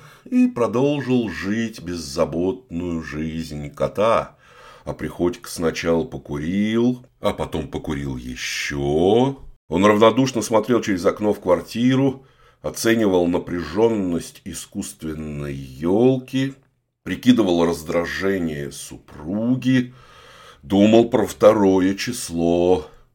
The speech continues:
Приедет сын, и они умчат за город. На первую в году ушицу. Была у них такая традиция.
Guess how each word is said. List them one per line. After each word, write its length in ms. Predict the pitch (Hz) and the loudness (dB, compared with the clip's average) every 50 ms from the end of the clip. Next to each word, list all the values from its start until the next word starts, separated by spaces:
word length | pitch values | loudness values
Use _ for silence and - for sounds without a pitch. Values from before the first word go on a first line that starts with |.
| _ _ _ _ _ | _ _ _ _ _
Приедет 440 | 76 78 78 85 85 82 87 76 - | -12 -8 -6 -6 -4 -4 -6 -8 -8
сын, 580 | - - - 82 82 82 85 85 85 85 82 - _ _ _ _ _ | -10 -10 -6 -2 0 2 2 2 0 -2 -4 -10 _ _ _ _ _
и 80 | 73 | -10
они 220 | 76 78 78 82 80 | -8 -6 -6 -4 -4
умчат 420 | 78 76 73 - - 82 78 76 73 | -6 -6 -8 -6 -4 -4 -4 -4 -4
за 220 | 76 76 76 76 | -4 -4 -2 -4
город. 380 | 71 73 73 76 73 - - _ _ _ _ | -4 -6 -10 -10 -12 -14 -20 _ _ _ _
На 160 | - 98 98 | 0 0 0
первую 440 | 95 - 90 87 82 80 80 85 85 | 2 4 2 2 2 2 0 0 -2
в 80 | 78 82 | -2 2
году 440 | 87 90 82 78 87 82 82 - - | 0 0 2 2 0 -2 -2 -4 -8
ушицу. 840 | 101 95 - - - - 82 76 67 - - - - 76 71 - - _ _ _ _ _ _ | -8 -6 -4 -2 -2 -2 -4 -6 -8 -10 -12 -10 -8 -8 -10 -12 -14 _ _ _ _ _ _
Была 260 | - 78 90 87 85 | -8 -4 0 2 2
у 120 | 82 78 78 | 2 2 0
них 180 | 78 78 - | -6 -10 -8
такая 400 | - 85 78 - 82 78 76 76 | -8 -8 -8 -6 -6 -6 -6 -8
традиция. 920 | 73 - 90 82 85 85 78 71 73 73 67 - - - - 73 76 73 67 | -10 -8 -4 -2 -2 -2 -2 -6 -10 -12 -12 -12 -12 -12 -10 -10 -12 -14 -14